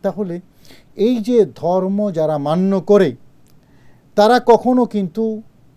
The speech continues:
নিজের নবীর অবমাননা, ওই শ্রদ্ধার জায়গাটার মধ্যে কেউ তীর ছুঁড়ে মারুক, কেউ এটাকে ফুটো করে দিক,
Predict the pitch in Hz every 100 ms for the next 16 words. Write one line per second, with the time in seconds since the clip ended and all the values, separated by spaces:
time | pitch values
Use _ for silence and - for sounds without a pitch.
0 | _ - 175 214 202 233 160 170 185 220
1 | 226 - 175 175 202 175 160 143 123 117
2 | - - 165 - 226 233 180 165 226 151
3 | 165 160 196 196 208 165 165 - 160 135
4 | - 151 135 - 208 214 - 190 156 131
5 | 131 170 202 _ _ _ _ _ _ _
6 | - 165 160 156 147 147 - 196 196 156
7 | 143 139